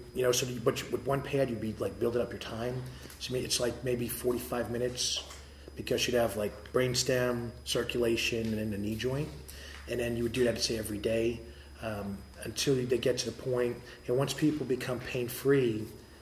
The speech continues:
things change in how they perceive the value of it, you know. So ideally, it would go to full length until you have some confirmation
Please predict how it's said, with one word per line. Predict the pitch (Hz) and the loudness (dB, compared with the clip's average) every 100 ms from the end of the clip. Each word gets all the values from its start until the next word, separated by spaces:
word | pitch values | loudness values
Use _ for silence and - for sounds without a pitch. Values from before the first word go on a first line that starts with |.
| - - - | -20 -10 2
things | 123 123 | 2 2
change | - 127 120 104 | 0 2 2 -2
in | 104 | -4
how | 110 107 | -4 -2
they | 107 - - | -4 -6 -6
perceive | 113 - 127 117 104 | 0 2 4 2 0
the | |
value | 98 113 110 117 110 107 | 0 0 2 2 2 -2
of | 92 95 | -4 -8
it, | 87 - | -10 -8
you | 107 | -6
know. | 104 107 - - - - | -6 -6 -8 -10 -12 -6
So | - 123 | 2 4
ideally, | 117 107 135 131 120 - - | 4 4 6 6 6 2 -6
it | 123 | 0
would | 120 113 - | 0 0 2
go | 127 | 2
to | 117 | 2
full | - - 131 120 | 0 2 4 4
length | 120 123 117 | 2 0 -2
until | 113 - 117 | -8 -4 -2
you | 110 | 0
have | 110 | 0
some | - 117 113 | 0 -2 -4
confirmation | - 117 - 110 110 117 113 110 | -4 -4 -4 -4 0 2 2 0